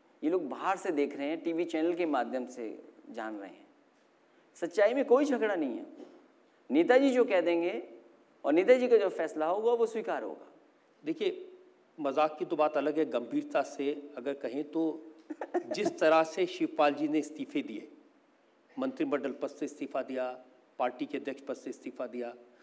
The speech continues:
Speaker 2: तो इसको तो नहीं कह सकते कि कोई झगड़ा नहीं है, कोई नाराज़गी नहीं है।
Speaker 1: अगर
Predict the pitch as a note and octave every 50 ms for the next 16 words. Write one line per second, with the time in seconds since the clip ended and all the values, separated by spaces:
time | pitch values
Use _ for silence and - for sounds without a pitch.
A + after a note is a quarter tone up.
0 | _ _ _ _ _ - G#3 F#3 - - D#3 - - - - A#3+ A3+ A3+ A3+ G#3+
1 | F#3+ F#3 A3+ A3+ A3+ F3+ D3+ - - D#3+ - - F3 F3 - - - F3 D#3 -
2 | C3 B2+ C3+ C#3 C3+ B2+ C3 B2+ B2+ C3 B2+ C3 B2+ C3 D3 C#3 C3+ C3 B2 B2
3 | B2 A#2+ A2+ - B2+ B2 A2+ A#2 A2+ A2+ G#2 - - - - _ _ _ _ _
4 | _ _ _ _ _ _ - - F3 A3